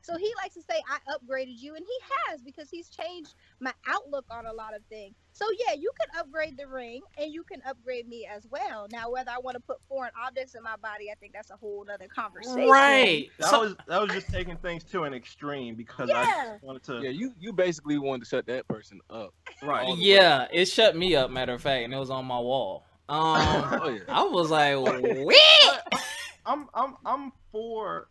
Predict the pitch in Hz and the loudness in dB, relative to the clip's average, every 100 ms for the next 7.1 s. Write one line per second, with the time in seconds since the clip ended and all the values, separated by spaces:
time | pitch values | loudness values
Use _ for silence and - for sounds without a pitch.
0 | - 165 143 151 175 175 170 160 147 131 | -8 -6 -6 -6 -4 -4 -4 -4 -4 -2
1 | 143 147 139 135 135 139 135 131 147 147 | -2 0 -2 -4 -4 -4 -4 -4 -6 -6
2 | 143 - 127 - 135 135 127 - - 123 | -4 -2 -4 -2 0 0 0 -2 -2 -2
3 | 127 120 120 113 - - - _ - 143 | -2 -2 -2 -6 -12 -20 -20 _ -6 -4
4 | - 165 165 135 127 185 202 185 160 170 | -2 0 -2 -4 -2 0 0 0 0 0
5 | 170 151 - 170 170 151 151 147 - 156 | 0 -4 -6 -6 -4 -6 -8 -8 -8 -10
6 | 151 151 147 131 139 185 160 143 - 175 | -8 -6 -4 -4 -2 0 0 -2 -2 -2
7 | 170 | -2